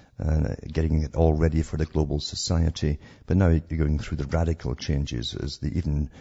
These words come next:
try to alter our perceptions on what gender is and all the rest of it. So I'll give you, as I say, a lot of links in those audios to,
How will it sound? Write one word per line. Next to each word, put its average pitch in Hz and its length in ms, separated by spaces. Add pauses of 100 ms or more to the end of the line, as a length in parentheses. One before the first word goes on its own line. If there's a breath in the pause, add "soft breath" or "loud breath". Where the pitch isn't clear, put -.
(140 loud breath)
try 73 180
to - 140
alter 73 340
our 69 80
perceptions - 800
on 69 160
what 64 340
gender 76 460
is 62 180
and 69 100
all 65 120
the 62 120
rest 73 220
of 64 120
it. - 200 (360 loud breath)
So 85 340 (240 loud breath)
I'll 98 100
give 92 240
you, 80 260 (380 loud breath)
as 78 160
I 87 40
say, 78 320 (120)
a - 60
lot 80 180
of 73 140
links 90 480 (360 loud breath)
in 80 120
those 80 160
audios 82 560 (500 loud breath)
to, 80 380